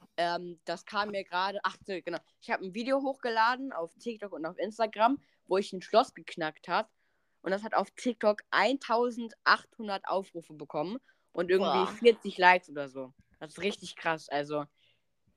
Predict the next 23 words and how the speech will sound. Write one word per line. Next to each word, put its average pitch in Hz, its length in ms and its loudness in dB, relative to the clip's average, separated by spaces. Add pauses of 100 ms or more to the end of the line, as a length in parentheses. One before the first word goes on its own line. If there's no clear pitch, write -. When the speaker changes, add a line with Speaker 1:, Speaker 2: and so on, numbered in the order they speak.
(220)
Speaker 1:
Und 202 180 6
wir 208 120 2
haben 214 140 0
jetzt 208 160 -6
auch 180 200 -4
neunhundert 226 680 -2
Wiedergaben. 202 680 -6 (400)
Äh, 175 120 -2
wir 190 100 6
haben 202 120 2
noch, 190 260 -2 (440)
warte, 147 360 -10
wie, 151 120 -10
der 156 220 -2
wievielte 214 240 2
ist 214 120 8
heute? 254 340 4 (1400)
Speaker 2:
Der 277 80 -4
zwe-, 302 320 -6
äh, 254 920 4
zweite, 285 420 0
glaub 202 260 -4
ich. 381 320 -10